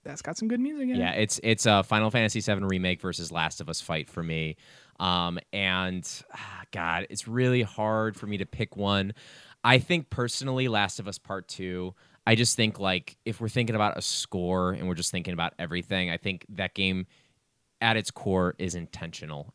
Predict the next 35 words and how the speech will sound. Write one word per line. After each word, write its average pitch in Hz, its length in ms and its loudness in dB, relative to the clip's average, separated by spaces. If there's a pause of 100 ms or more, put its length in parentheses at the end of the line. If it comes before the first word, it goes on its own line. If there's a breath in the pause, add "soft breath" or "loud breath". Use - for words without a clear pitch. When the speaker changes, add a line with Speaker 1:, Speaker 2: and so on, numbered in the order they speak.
Speaker 2:
Everything 95 420 -2
about 80 240 -4
that 78 140 -8
game 78 240 -8
is 170 80 4
Speaker 1:
Yeah. 135 160 6
Speaker 2:
intentional. 82 380 -4
The 76 100 -10
music 87 420 -4
choices, 82 600 -4
everything. 82 640 -6 (300 loud breath)
And 92 440 2
I 101 140 4
think 95 300 -2
The 95 80 -4
Last 85 240 0
of 87 60 -8
Us 85 100 -6
Part 82 260 -6
Two, 80 400 -4 (640 soft breath)
the, 104 340 2 (180)
I 113 60 2
mean, 110 160 4
what 123 120 8
are 131 100 8
some 135 200 4
of - 0 -
the, 107 240 2
the 110 80 0
most 98 240 0
memorable 92 360 -2
moments 87 340 -2
of 78 60 -8
that 73 140 -4
game? 76 260 -8